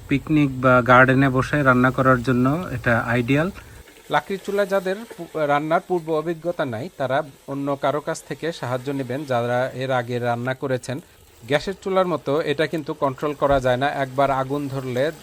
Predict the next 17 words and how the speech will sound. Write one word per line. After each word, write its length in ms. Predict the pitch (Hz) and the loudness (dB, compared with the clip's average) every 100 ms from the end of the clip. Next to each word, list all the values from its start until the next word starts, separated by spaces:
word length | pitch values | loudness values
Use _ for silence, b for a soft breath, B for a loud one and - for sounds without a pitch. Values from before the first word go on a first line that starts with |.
| - 127 | -12 -4
জ্বালানি 360 | 120 131 139 | -2 -2 -4
শেষ 240 | 135 156 - | -4 -6 -4
না 100 | 160 | -4
হওয়া 200 | 139 143 139 | -2 -2 -4
পর্যন্ত 360 | 139 123 131 147 | -8 -6 -6 -4
জ্বলতেই 480 | 123 135 131 143 135 | -2 -2 0 -2 -2
থাকবে। 380 | 123 104 117 151 b b - | -8 -8 -6 -6 b b -2
তাপ 160 | 160 - | 0 0
নিয়ন্ত্রণের 640 | 170 170 165 175 165 165 | -4 -4 -4 -4 -2 -4
জন্য 320 | 151 135 147 185 | -4 -2 -2 -4
এই 100 | 143 | -6
জন্য 200 | 135 139 | -4 -4
বিশেষ 360 | 131 139 170 - | -4 -6 -6 -8
স্কিল 440 | - - 156 170 - | -10 -6 -4 -6 -6
অর্জন 360 | 139 127 135 131 | -6 -4 -6 -4
করতে 300 | 131 - 123 | -6 -4 -4
হবে। 260 | 120 143 | -4 -4